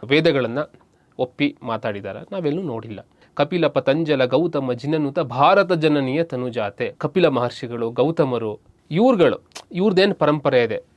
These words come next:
ಒಂದು ಅಧ್ಯಾತ್ಮದ ಪರಂಪರೆ ಇದೆ, ಜ್ಞಾನದ ಪರಂಪರೆ ಇದೆ, ಅದನ್ನ ಒಪ್ತಾರ? ಯಾವ್ದನ್ನ ಕುವೆಂಪು ಅವ್ರು ಹೇಳ ಆಶಯ ಇದೆ,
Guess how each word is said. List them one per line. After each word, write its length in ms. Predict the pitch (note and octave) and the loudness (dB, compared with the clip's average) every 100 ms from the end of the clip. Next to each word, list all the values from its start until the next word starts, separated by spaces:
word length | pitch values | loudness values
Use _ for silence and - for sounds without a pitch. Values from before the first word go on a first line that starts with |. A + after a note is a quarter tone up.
| _ | _
ಒಂದು 160 | C3+ C3 | -10 -10
ಅಧ್ಯಾತ್ಮದ 640 | - B2 C3+ C#3+ C#3 B2+ | -8 -8 -2 -2 -2 -6
ಪರಂಪರೆ 480 | B2 B2 A#2 B2 A2+ | -4 -4 -6 -6 -6
ಇದೆ, 140 | A2 | -6
ಜ್ಞಾನದ 420 | G#2+ B2 B2+ C#3+ C#3 | -6 -2 -2 0 -4
ಪರಂಪರೆ 480 | B2+ A#2+ - A2 | -6 -8 -10 -10
ಇದೆ, 100 | G#2 | -8
ಅದನ್ನ 180 | A2+ C#3 | -6 -4
ಒಪ್ತಾರ? 320 | B2+ - G#2 G2+ - _ | -4 -6 -8 -8 -12 _
ಯಾವ್ದನ್ನ 540 | C3+ C3 F3 G#3 G#3+ G#3+ | 2 6 6 6 4 2
ಕುವೆಂಪು 540 | - E3 F#3+ G3 G3 | 0 2 2 2 4
ಅವ್ರು 180 | F#3 E3+ | 4 6
ಹೇಳ 180 | D3+ E3 | 6 4
ಆಶಯ 520 | - C#3 - F#3 D#3+ | 4 0 2 4 4
ಇದೆ, 220 | C3+ A#2 | 4 0